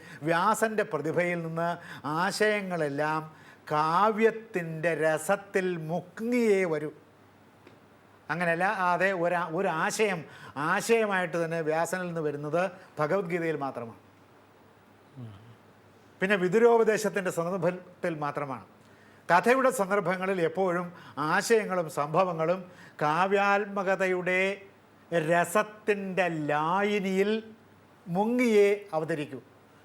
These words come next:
ഇപ്പം സർപ്പദംശനം എന്ന് പറഞ്ഞാൽ സർപ്പം കടിച്ചു എന്ന ഒരു വാച്യാർത്ഥം അതിനുള്ളതിന് പുറമേ അനേകം ധ്വന്യാത്മകമായ അർത്ഥതലങ്ങളും ഭാവതലങ്ങളും അതിൻ്റെ പിന്നിലുണ്ട്. അപ്പം സർപ്പദംശനം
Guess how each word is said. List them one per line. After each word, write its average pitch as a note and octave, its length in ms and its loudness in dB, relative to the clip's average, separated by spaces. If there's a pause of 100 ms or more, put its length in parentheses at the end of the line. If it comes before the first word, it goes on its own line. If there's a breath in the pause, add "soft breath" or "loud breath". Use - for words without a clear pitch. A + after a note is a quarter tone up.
ഇപ്പം F#3 240 -2
സർപ്പദംശനം F#3 720 2
എന്ന് E3 140 -4
പറഞ്ഞാൽ C3+ 340 -6 (460 loud breath)
സർപ്പം D#3+ 420 -2 (140)
കടിച്ചു E3+ 460 -2 (240)
എന്ന E3 220 -6
ഒരു E3 100 -2 (120)
വാച്യാർത്ഥം D#3+ 720 -4 (380 loud breath)
അതിനുള്ളതിന് C#3+ 600 -6
പുറമേ B2+ 300 -6 (460 loud breath)
അനേകം D3+ 520 -4 (140)
ധ്വന്യാത്മകമായ C#3 1080 -8 (540 loud breath)
അർത്ഥതലങ്ങളും D3 920 -4 (420)
ഭാവതലങ്ങളും D#3 800 -2 (160)
അതിൻ്റെ C3+ 320 -10
പിന്നിലുണ്ട്. A#2+ 380 -14 (240 loud breath)
അപ്പം E3 240 0
സർപ്പദംശനം D3+ 640 -2